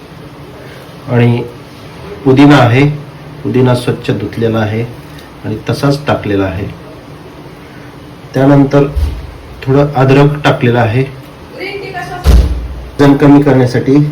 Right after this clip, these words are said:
अं, तसेच डायजेशन सुद्धा आपलं चांगलं होत आहे, म्हणून, अं,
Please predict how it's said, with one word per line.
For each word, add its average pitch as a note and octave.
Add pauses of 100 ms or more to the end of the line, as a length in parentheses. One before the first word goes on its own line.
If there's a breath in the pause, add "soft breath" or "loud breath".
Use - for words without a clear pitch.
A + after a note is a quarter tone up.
(580)
अं, A2+
तसेच C3
डायजेशन C3
सुद्धा C#3+
आपलं C3 (440)
चांगलं B2+
होत A#2
आहे, D3 (800 loud breath)
म्हणून, A#2+
अं, A#2+